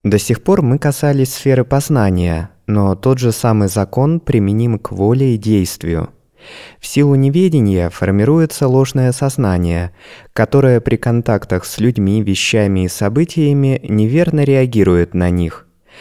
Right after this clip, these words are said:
У внешнего сознания вырабатывается привычка игнорировать, неправильно понимать или отвергать указания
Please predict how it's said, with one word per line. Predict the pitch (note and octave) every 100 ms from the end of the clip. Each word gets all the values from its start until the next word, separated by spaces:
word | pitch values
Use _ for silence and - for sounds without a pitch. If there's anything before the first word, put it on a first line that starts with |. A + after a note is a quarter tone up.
| - - -
У | G#2+
внешнего | G#2+ C#3 C#3 - B2+ A#2
сознания | B2 A#2+ D#3 E3+ D#3 G#2+
вырабатывается | F#2+ G#2 G#2+ C3 D#3+ D3 C3+ C3 B2+ B2+
привычка | A2+ A#2+ B2 A#2+ - A2
игнорировать, | G2 - D3 B2 G#2 F#2 A2 B2 A#2 A2+ - -
неправильно | A2 A2+ D#3+ E3+ C3 G2
понимать | F#2 F#2+ F#2+ F#2 G#2 D3 D3
или | G#2+ G2
отвергать | F#2 F2+ G2 A2+ A#2 A2+ F2 E2+
указания | - F2+ A2 B2+ D3+ D3